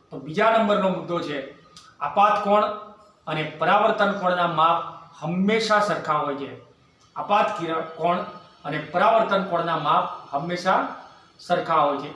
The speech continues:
એકરૂપ હોય છે, એટલે કે theta I બરાબર theta R. તો આ રીતે બંને સરખા હોય છે. આને આપણે શું કહીએ?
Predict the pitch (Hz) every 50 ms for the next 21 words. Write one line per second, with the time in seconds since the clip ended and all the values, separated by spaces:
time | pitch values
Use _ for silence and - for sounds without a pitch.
0 | - 233 240 262 254 233 214 196 - 151 151 143 135 127 123 123 - - - -
1 | _ _ 180 165 - 180 175 165 170 160 151 143 - - - - - 160 160 -
2 | 160 131 127 - - - 165 190 202 214 - - - - - - - - 156 151
3 | 165 165 165 160 165 170 160 - 156 143 - 160 170 - - - - - - -
4 | - - 160 156 147 120 - - - - - - - - _ _ _ _ _ _
5 | _ _ _ _ _ 185 190 190 156 156 156 - - - - - - 175 208 226
6 | 196 196 185 - 170 156 143 - - - - - - 180 - - 170 175 190 196
7 | 202 185 160 - - - - - - - 160 156 - - 180 180 185 190 190 208
8 | 208 - - - - 165 170 165 156 151 151 156 151 147 - - 185 185 175 170
9 | 180 190